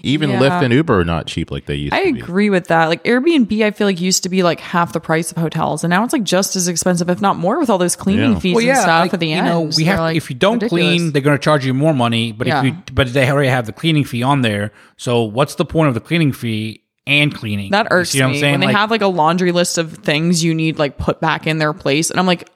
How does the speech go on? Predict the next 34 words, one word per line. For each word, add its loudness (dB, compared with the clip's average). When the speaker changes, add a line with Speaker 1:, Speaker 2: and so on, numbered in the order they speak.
Speaker 2:
"I 0
had, -2
like, 0
a -4
fifty -2
dollar 0
cleaning -4
fee -4
on 0
here -2
plus, -2
or, -4
like, -4
a -4
hundred 0
dollar 0
cleaning. -6
Like, 0
what 0
am 2
I 2
paying -2
for -6
then?" -8
Speaker 1:
Yeah. -2
I -4
really 4
wanna 2
get -2
John -8
Hodge -6
on -6
here -10
and -18